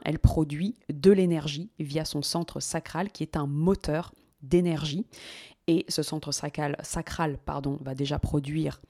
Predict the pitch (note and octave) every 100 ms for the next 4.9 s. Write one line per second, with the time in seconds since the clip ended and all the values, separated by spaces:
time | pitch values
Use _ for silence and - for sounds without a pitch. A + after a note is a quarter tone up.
0 | _ _ - C3+ F3 F3 D#3+ E3+ _ _
1 | _ D3 C#3+ F3+ F3 D#3 C#3+ D#3 - _
2 | - B2 - C#3 C3 D#3 D#4+ D#4+ _ _
3 | _ _ _ _ _ - - - - _
4 | _ C4 E3 C#3+ D#3+ A3+ - -